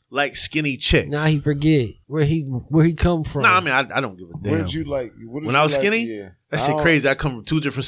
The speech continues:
Speaker 1: spectrums. Like, yo, what do you
Speaker 2: Yeah.
Speaker 1: like when you was skinny?
Speaker 2: Yeah.
Speaker 1: What do you like while you fat? <laughs>
Speaker 3: It's different 'cause now you can hold up a little more weight.
Speaker 1: Ah, listen,
Speaker 3: I've
Speaker 1: I, I
Speaker 3: seen you
Speaker 1: can't
Speaker 3: with big
Speaker 1: front
Speaker 3: girls.
Speaker 1: like
Speaker 3: I've also seen you with tall girls, but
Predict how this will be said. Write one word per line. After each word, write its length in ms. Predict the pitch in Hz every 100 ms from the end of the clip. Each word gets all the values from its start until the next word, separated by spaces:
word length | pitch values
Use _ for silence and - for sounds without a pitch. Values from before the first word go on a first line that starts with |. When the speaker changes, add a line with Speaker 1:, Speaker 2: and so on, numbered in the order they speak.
| -
Speaker 1:
spectrums. 360 | 139 135 139
Like, 120 | 135
yo, 140 | 143 -
what 80 | -
do 80 |
you 60 | 349
Speaker 2:
Yeah. 60 | -
Speaker 1:
like 160 | 302
when 100 | 269
you 80 | 262
was 120 | 214
skinny? 260 | - 123 147
Speaker 2:
Yeah. 400 | 143 196 180 117
Speaker 1:
What 80 | 90
do 60 | 392
you 120 | 392
like 200 | 370 320
while 140 | 330
you 100 | 311
fat? 400 | 311 370 254 - _ -
<laughs> 0 |
Speaker 3:
It's 920 | 151 - - 285 - - - 147 117
different 360 | 180 202 156
'cause 120 | 139 151
now 160 | 185
you 120 | 208 180
can 100 | 160
hold 220 | 175 175
up 40 |
a 40 | 170
little 180 | 175
more 260 | 170 170 165
weight. 180 | 170 185
Speaker 1:
Ah, 360 | 277 302 269 - -
listen, 180 | 254 226
Speaker 3:
I've 60 |
Speaker 1:
I, 20 |
I 40 | 240
Speaker 3:
seen 160 | - 233
you 60 |
Speaker 1:
can't 140 | 247 262 143
Speaker 3:
with 60 |
big 60 | 165
Speaker 1:
front 140 | 330
Speaker 3:
girls. 100 | 175
Speaker 1:
like 280 | 262 240 -
Speaker 3:
I've 140 | - 135
also 340 | 180 196 180
seen 100 | 170
you 40 | 147
with 100 | 127
tall 240 | 135 127
girls, 360 | 110 107 98 98 -
but 220 | 104 82